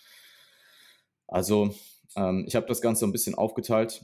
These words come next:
Ich hab einmal die, äh, Aurel-Ära, dann die Q-Ära und dann die Fall-Ära.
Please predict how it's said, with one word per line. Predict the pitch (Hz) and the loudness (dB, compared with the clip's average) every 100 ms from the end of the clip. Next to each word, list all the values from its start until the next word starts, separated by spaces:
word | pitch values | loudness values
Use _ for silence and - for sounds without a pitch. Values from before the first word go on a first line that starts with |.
| _ | _
Ich | - 101 | -8 -4
hab | 98 | -2
einmal | 98 95 90 | 0 0 -2
die, | 90 90 | -2 -2
äh, | 82 - | -2 0
Aurel-Ära, | 104 107 110 101 101 104 113 - | 0 2 2 2 2 0 0 -2
dann | 92 | -2
die | 90 90 | -2 -4
Q-Ära | - 117 - 90 85 92 | 0 4 4 2 0 -2
und | 71 87 92 | -2 -4 -4
dann | 90 | -4
die | 90 | -4
Fall-Ära. | - 98 98 71 76 87 95 | -4 0 0 0 -2 -4 -6